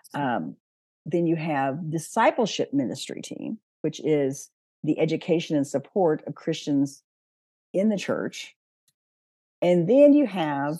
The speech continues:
the pastoral development team, which helps, encourages, and, uh, gives resources for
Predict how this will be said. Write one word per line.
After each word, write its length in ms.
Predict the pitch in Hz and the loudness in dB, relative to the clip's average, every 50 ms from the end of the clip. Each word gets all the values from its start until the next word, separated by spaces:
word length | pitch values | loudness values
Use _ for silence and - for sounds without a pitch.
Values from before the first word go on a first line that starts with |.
| - - - | -10 -14 -12
the 640 | 180 170 170 - 165 151 147 147 143 143 147 - _ _ _ _ _ _ _ - - _ - | -12 -10 -4 -2 0 0 2 0 0 -2 -4 -6 _ _ _ _ _ _ _ -20 -18 _ -2
pastoral 440 | 262 277 277 - - - 202 180 165 | 0 0 0 -2 -2 0 0 2 2
development 640 | 160 156 160 190 220 269 254 - - 143 - - | 2 2 4 4 4 4 4 2 2 -2 -2 -4
team, 360 | - - 139 135 135 156 170 | -6 -4 -4 -2 -2 -2 0
which 240 | 160 147 - - - _ _ _ _ _ _ - | -2 -2 -4 -6 -14 _ _ _ _ _ _ -20
helps, 560 | - - - 180 180 190 185 - - - - _ - | -20 -12 -4 0 0 0 0 -2 -14 -20 -20 _ -8
encourages, 880 | 143 156 156 151 - 165 165 156 156 160 160 151 151 147 147 156 - - _ _ - - _ _ _ - | -6 -6 -6 -2 0 0 2 2 0 0 0 0 0 0 -2 -6 -10 -16 _ _ -20 -20 _ _ _ -4
and, 540 | - 147 147 - - 277 - - - - - _ _ - | 0 0 0 2 0 0 -2 -2 -4 -6 -10 _ _ -20
uh, 40 | - - - _ _ _ - 98 | -20 -20 -20 _ _ _ -14 -10
gives 240 | 139 - 180 165 151 | -2 -2 -2 0 0
resources 600 | 156 165 180 165 - 156 147 143 - 147 135 - | 0 0 0 0 0 -2 -2 -2 -4 -8 -8 -8
for 460 | - - - 151 143 139 135 135 135 | -8 -4 0 2 2 2 2 0 -2